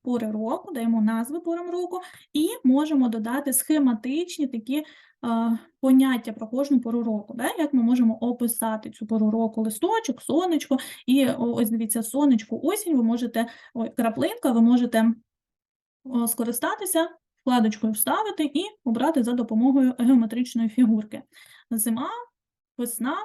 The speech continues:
можете скопіювати такий елемент схематичний з пошукової системи і виконаєте таке завдання. Далі запускайте роботу на демонстрацію,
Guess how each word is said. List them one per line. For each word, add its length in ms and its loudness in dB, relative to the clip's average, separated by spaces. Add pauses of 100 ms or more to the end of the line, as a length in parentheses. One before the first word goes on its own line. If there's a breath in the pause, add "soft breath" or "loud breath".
(120)
можете 340 -2
скопіювати 640 -2
такий 300 -4
елемент 400 -2
схематичний 640 -2 (260 loud breath)
з 180 -2 (180)
пошукової 540 -4
системи 440 -4 (440 loud breath)
і 260 -4
виконаєте 520 2
таке 440 -2
завдання. 540 -2 (220)
Далі 440 0 (340 soft breath)
запускайте 640 -2
роботу 520 -2
на 280 2
демонстрацію, 800 2